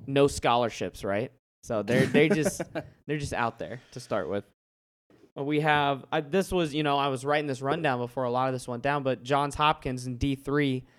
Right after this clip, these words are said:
Speaker 1: was one of the first to say they'll have no fans.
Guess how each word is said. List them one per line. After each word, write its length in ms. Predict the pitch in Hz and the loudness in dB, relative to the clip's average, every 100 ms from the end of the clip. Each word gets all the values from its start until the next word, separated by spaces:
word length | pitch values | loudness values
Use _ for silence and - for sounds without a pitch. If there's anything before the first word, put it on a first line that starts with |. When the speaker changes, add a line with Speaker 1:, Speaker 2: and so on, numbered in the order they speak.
| _ _ | _ _
Speaker 1:
was 260 | 120 131 123 | 0 2 2
one 160 | 131 135 | 0 0
of 100 | 123 | -2
the 80 | |
first 500 | 117 - 139 135 - | -4 0 0 0 -4
to 260 | - 131 123 | -2 0 0
say 280 | 120 139 123 | 0 2 2
they'll 200 | 117 110 | 0 0
have 220 | 123 117 | -2 -2
no 180 | 117 117 | -2 -4
fans. 640 | - 131 131 110 120 - | -2 -2 0 -4 -6 -12